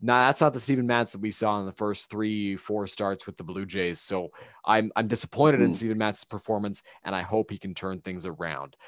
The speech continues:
Speaker 1: A guy that is also hoping to turn things around is Albert Pujols,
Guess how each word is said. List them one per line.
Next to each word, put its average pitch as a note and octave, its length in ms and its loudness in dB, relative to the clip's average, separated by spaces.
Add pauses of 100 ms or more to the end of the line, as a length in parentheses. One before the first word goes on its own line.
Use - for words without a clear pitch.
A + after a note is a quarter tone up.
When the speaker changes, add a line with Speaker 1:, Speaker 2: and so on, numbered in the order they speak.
(120)
Speaker 1:
A B2 100 0
guy C3+ 260 6
that D3 140 6
is C3 100 2
also C#3 320 6
hoping C3+ 280 4
to A#2+ 60 2
turn C3 260 0
things A#2+ 220 0
around A#2+ 360 2
is G#2 120 -2 (120)
Albert C3 420 6
Pujols, A2 680 0